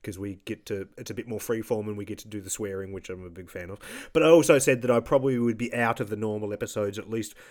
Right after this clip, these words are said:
I think I said basically to, to at least early next year for the foreseeable. Uh, but I, I think we need to, uh, make it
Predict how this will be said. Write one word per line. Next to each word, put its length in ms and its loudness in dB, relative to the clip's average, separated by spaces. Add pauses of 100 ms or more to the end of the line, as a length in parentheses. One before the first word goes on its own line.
(220)
I 80 2
think 140 2
I 40 6
said 180 6
basically 360 2
to, 220 -4
to 180 -12
at 100 -12
least 280 -6 (480)
early 300 -2
next 300 -6
year 220 2
for 100 -2
the 80 -2
foreseeable. 640 0 (260)
Uh, 300 4
but 340 6 (300)
I, 60 -10 (420)
I 80 -4
think 180 2
we 80 6
need 180 6
to, 220 4
uh, 160 -10 (640)
make 240 2
it 140 -4